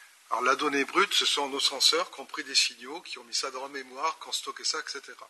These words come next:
Ça, c'est ça, la donnée brute. La donnée traitée ou le service, C'est analyser tout ça et vous dire, plantez du riz, arrosez votre jardin, et cetera. Alors, ce qu'il faut savoir, c'est que dans, c'est, on va faire une petite digression.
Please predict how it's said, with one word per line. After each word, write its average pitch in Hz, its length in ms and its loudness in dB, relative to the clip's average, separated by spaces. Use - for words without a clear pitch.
Ça, 147 180 -6
c'est 143 100 0
ça, 143 160 2
la 120 120 -2
donnée 120 240 -12
brute. - 400 -8
La 127 120 -4
donnée 139 260 0
traitée 135 460 2
ou 165 100 -6
le 135 80 0
service, - 600 4
C'est - 240 -2
analyser 147 420 0
tout - 140 -8
ça 151 340 0
et 120 60 -14
vous 123 140 -12
dire, 165 320 0
plantez 135 300 0
du 123 120 -4
riz, 151 260 -2
arrosez 139 340 4
votre 131 180 -4
jardin, 131 280 0
et 147 60 -4
cetera. - 360 -4
Alors, 143 220 4
ce - 80 8
qu'il 190 140 -2
faut 220 120 0
savoir, 190 380 4
c'est 160 180 2
que 151 120 -8
dans, 135 420 -6
c'est, 120 460 0
on 117 220 -6
va 127 140 4
faire 139 200 2
une 123 80 -4
petite 147 180 -4
digression. 131 540 4